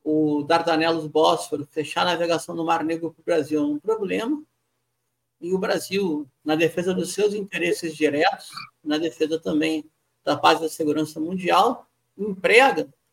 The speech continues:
a sua diplomacia de carreira, que eu reputo das melhores do mundo, pra tentar aumentar os espaços de negociação. Só de deixar um porto ucraniano aberto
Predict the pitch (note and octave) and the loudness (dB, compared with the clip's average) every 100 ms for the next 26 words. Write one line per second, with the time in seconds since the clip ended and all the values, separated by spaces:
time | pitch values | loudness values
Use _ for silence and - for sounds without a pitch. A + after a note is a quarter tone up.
0 | _ _ _ _ D3+ C#3+ F3 E3+ F3+ E3+ | _ _ _ _ -2 0 -4 -4 -4 -2
1 | D#3 - E3 - D#3+ C3+ E3+ F#3+ D3 C3+ | -2 0 -2 -2 -4 0 0 0 -4 -4
2 | C#3+ - D#3 D#3+ D3 D3+ D#3 D3+ E3 D3 | -4 -6 -2 -2 2 2 2 0 -2 -2
3 | D#3 A#3 A#3+ _ _ _ _ _ _ _ | -2 -4 -8 _ _ _ _ _ _ _
4 | _ _ _ _ _ - E3 E3+ F#3 G3 | _ _ _ _ _ 2 8 10 10 8
5 | G3 F#3+ G#3+ F#3+ D3+ D#3+ F#3 F3+ E3 B2+ | 4 0 -8 -4 0 2 2 0 -2 -6
6 | B2 _ _ _ _ _ D#3 E3+ E3 D3 | -10 _ _ _ _ _ -6 -4 -4 2
7 | D#3+ F3 F3 F#3 - E3 - E3+ E3+ E3+ | 4 4 0 -4 2 2 2 -8 -6 -6
8 | - G#3 - D3 C3+ A#2+ - _ _ _ | -4 -8 -6 -8 -8 -10 -18 _ _ _
9 | _ _ - D4 C#4+ B3 G3+ F#3+ A3 G3 | _ _ 4 4 6 4 4 6 2 2
10 | F#3+ G3 G3 G3 F#3+ F3+ F3+ F3+ D3 D3+ | 2 0 -2 -2 0 0 0 -2 0 2
11 | D#3 D3+ - D3+ | 4 2 -4 -12